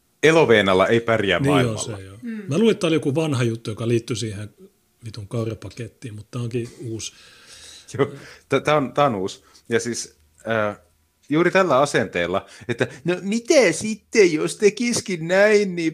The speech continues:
Speaker 1: eikö se olisi vähän mälsää?" Niin nää häviää joka ikisen tappelun. Vassarit sanoo, että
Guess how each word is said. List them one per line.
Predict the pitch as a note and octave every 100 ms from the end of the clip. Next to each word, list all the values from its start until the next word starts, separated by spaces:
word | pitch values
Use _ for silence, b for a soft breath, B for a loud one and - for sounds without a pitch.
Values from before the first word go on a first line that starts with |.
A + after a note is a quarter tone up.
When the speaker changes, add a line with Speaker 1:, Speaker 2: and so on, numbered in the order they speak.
| -
Speaker 1:
eikö | F3 G3 A3 G#3+
se | F#3+
olisi | E3 F#3
vähän | E3 F3 E3
mälsää?" | E3 F3+ F3 D#3+ C3+ B2
Niin | C#3+ F3
nää | F3
häviää | F3+ G3 E3+ C#3+
joka | C#3 C#3
ikisen | D3 C#3+ A2+ F#2+ F2
tappelun. | F#2+ - _ - G#2 A#2 _ _ _ _ _
Vassarit | - F#3 F#3+ E3+
sanoo, | - D3+
että | C3+ -